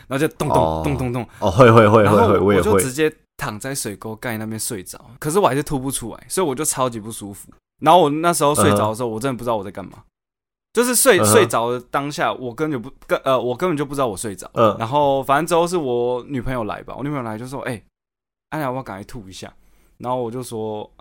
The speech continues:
Speaker 1: ：“好，你让我想一些东西。”然后他们就说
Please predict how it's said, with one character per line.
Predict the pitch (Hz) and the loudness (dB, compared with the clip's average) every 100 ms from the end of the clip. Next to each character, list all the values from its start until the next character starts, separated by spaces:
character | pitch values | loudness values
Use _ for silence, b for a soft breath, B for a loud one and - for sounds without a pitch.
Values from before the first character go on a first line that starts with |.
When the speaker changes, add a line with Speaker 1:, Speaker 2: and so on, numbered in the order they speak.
| - | -18
Speaker 1:
：“好， | 101 - _ | -16 -16 _
你 | - 120 117 - | -12 -10 -8 -10
让 | 127 131 | -6 -4
我 | 117 | -4
想 | 120 104 | -6 -10
一 | 110 | -8
些 | 117 | -6
东 | 104 104 | -8 -10
西。” | - 98 101 _ - | -12 -16 -18 _ -8
然 | 113 | -6
后 | 120 | -4
他 | |
们 | 123 | -6
就 | 117 123 | -6 -8
说 | 120 110 110 101 | -8 -8 -8 -10